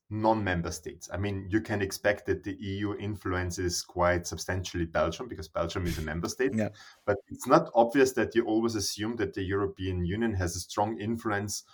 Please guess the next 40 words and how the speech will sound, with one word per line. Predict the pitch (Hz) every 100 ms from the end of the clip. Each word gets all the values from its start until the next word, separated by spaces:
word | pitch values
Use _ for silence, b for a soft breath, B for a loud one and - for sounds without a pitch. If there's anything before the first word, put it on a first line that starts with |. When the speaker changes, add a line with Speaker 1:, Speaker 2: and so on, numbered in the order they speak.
| b b _
Speaker 1:
on | 104 101
non-member | 98 123 113 90 85
states, | 85 - - - _
be | 98 98
it | -
right | 90 -
now | 95 101
in | 85
the | 85
southeastern | - 87 87 110 - 87
European | 87 87 82 85 80
region, | 90 98 -
but | 85
you | 80
could | 82 85
also | 95 92
say, | 87 85 82 85
like, | 82 78 -
states | 101 95 82
like | 80 - 110
Ukraine | - - 87 95 101
or | 80
Moldova | 80 82 85 90 95 95 92 95 90 -
or | 78
even | 80 90
Morocco. | 92 90 98 - 82 B B B B B B
So | - 95
there, | 104 104 107 - B -
there | 104
were | 120
scholars | - - 123 143 -
coming | 113 117 110
up | 107
with | 113 -
this | 98
concept | - 107 113 113 - -
of | - 113
Europeanization, | 120 117 107 98 92 - 92 87 - 127 156 b b b b _ _ _ 76 -
which | 120 -
is | 139 -